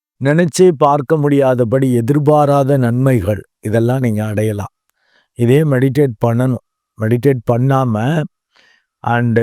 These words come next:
ஒரு விழிப்புணர்வோட செயல்படாம, இஷ்டத்துக்கு பிஹேவ் பண்றீங்க, மத்தவங்க சூழலை பத்தி கவலைப்படல, பட்டு பட்டுன்னு ரியாக்ட் பண்றீங்க அப்படின்னாக்கா, சுக கேடுகளை, சொந்த பந்தங்கள் மத்தியில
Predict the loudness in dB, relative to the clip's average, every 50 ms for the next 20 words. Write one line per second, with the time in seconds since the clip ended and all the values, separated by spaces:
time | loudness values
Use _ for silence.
0 | 0 0 0 0 2 2 2 2 0 2 0 0 -2 -2 0 0 2 2 0 0
1 | 0 0 0 0 0 -2 0 -2 0 0 0 0 0 0 0 0 0 0 0 -2
2 | -2 -2 -2 -2 -4 -6 -8 -14 _ _ _ _ _ _ _ _ _ _ _ _
3 | _ _ _ _ _ _ _ -6 -6 -6 -2 0 0 0 2 0 0 0 0 0
4 | 2 2 2 2 2 0 0 -2 -2 0 0 0 0 0 0 0 0 0 -2 -2
5 | -2 -2 -2 0 0 0 -2 -2 -2 -2 0 0 2 2 0 0 -2 -2 -4 -4
6 | -4 -4 -4 -2 -2 0 0 0 -2 -2 -2 -2 0 0 0 -2 -2 -4 -6 -8
7 | -12 -18 _ _ -20 -20 _ _ _ _ _ _ _ -4 -4 -4 -2 -2 0 0
8 | 0 0 0 0 2 2 2 0 2 2 2 0 0 -2 -6 -6 -4 -2 -2 -2
9 | -2 -2 -2 -2 -2 -2 -2 -2 -2 -2 -2 -2 -2 -2 -2 -4 -4 -4 -2 -2
10 | -2 -2 -4 -6 -6 -4 -4 -2 0 0 0 -2 -4 -4 -2 -2 0 0 0 -2
11 | -2 -2 -2 -2 -4 -6 -10 -16 _ _ _ _ _ _ _ _ _ _ -4 -2
12 | 0 2 2 2 2 2 2 2 2 0 0 0 0 0 0 0 -2 -2 -2 -2
13 | 0 2 2